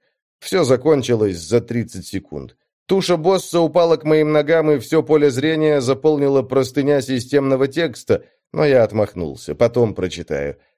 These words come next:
Самое главное, что теперь эта область вышла из-под контроля Великого Леса и перешла под контроль системных законов, а это значит, что любой игрок может захватить её. «Как только завершится захват территории, приступить к возведению оборонительных сооружений.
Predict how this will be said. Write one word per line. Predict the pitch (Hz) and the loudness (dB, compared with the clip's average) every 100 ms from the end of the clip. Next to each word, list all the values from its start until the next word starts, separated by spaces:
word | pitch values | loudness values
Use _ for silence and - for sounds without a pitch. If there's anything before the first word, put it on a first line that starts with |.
| _ | _
Самое | - 165 160 151 | -2 0 2 0
главное, | 165 170 143 147 131 | 2 0 0 0 0
что | - 135 | -2 -2
теперь | 127 135 147 | -2 0 0
эта | 127 131 | 2 0
область | 139 123 123 - | 0 0 -2 -2
вышла | 113 113 165 143 127 | -4 -2 -4 -4 -2
из-под | 110 104 113 - | -2 -2 -4 -2
контроля | 120 117 131 131 | -2 0 0 0
Великого | 110 123 131 131 131 | -2 -2 -2 0 0
Леса | 156 151 127 | 0 0 -2
и | |
перешла | 117 127 120 143 139 | -2 -4 -2 -2 -2
под | 127 | -2
контроль | - 139 143 147 | -2 -2 0 -2
системных | 123 135 - 151 147 139 | -2 -8 0 0 0 -2
законов, | 131 160 185 160 104 - _ _ | -2 -4 0 0 0 -4 _ _
а | - 98 | -2 -2
это | 92 95 | 0 -2
значит, | 92 104 101 98 | -2 -2 -4 -6
что | - | -4
любой | 104 98 104 104 | -2 0 0 -2
игрок | 101 151 - | 0 -2 -2
может | 98 92 92 | -4 -4 -4
захватить | 98 120 127 92 - | -6 -4 -4 -6 -12
её. | 67 55 - _ _ _ _ _ _ _ | -14 -14 -16 _ _ _ _ _ _ _
«Как | - 170 - | 0 0 4
только | 208 202 196 | 2 2 0
завершится | 170 180 156 202 208 151 | 2 0 0 -2 -2 0
захват | 175 160 180 175 | 0 2 0 0
территории, | 170 170 196 180 170 | -2 2 2 2 0
приступить | 170 160 170 160 185 - | 0 -2 -2 -2 -4 -2
к | |
возведению | 151 151 160 175 175 175 | -2 0 0 2 2 2
оборонительных | 160 160 165 156 160 156 - | 4 2 2 0 0 0 2
сооружений. | 160 156 139 139 104 87 | 2 4 2 0 0 -6